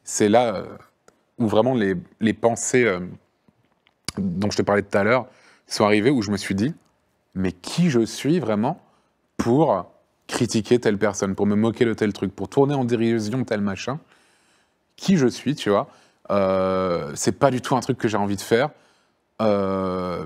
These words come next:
j'ai pas envie de refaire un milliard de vannes dans tous les sens, ultra cuté. Euh,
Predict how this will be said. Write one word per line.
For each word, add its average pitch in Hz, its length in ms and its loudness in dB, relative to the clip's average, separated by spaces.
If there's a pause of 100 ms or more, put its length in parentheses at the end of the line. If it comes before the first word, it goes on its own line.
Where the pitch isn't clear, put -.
j'ai 98 180 0
pas 117 140 0
envie 117 280 -2
de 113 100 0
refaire 101 540 0
un 117 80 -2
milliard 113 400 2
de 104 80 -2
vannes 107 520 0 (320)
dans 107 100 -2
tous - 120 -6
les 107 120 2
sens, 113 400 -4 (100)
ultra 107 340 0
cuté. 113 520 0
Euh, 104 180 0